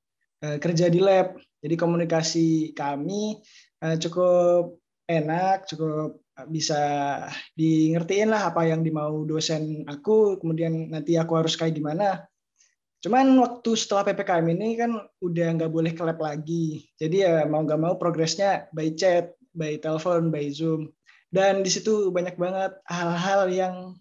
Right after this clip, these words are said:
hmm, bisa dibilang miskomunikasi, yang menimbulkan miskomunikasi, hingga pada akhirnya terbawa waktu sidang. Ternyata apa yang dimau dosen ada beberapa yang tidak sesuai dengan apa yang saya kerjakan.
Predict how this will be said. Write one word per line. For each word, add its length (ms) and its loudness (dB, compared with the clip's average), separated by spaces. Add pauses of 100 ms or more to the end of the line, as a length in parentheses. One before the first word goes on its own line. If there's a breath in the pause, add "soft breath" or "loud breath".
(320)
hmm, 240 -8
bisa 160 -2
dibilang 480 2
miskomunikasi, 880 0
yang 120 -2
menimbulkan 480 0
miskomunikasi, 1040 -4 (400 loud breath)
hingga 240 2
pada 240 4
akhirnya 320 2
terbawa 400 2
waktu 240 0
sidang. 560 2
Ternyata 400 -4
apa 240 -4
yang 160 0
dimau 480 -4
dosen 480 -2 (400 soft breath)
ada 240 2
beberapa 480 0
yang 320 2
tidak 320 -4
sesuai 640 2 (160)
dengan 240 -8
apa 240 -4
yang 80 -6
saya 160 0
kerjakan. 720 -4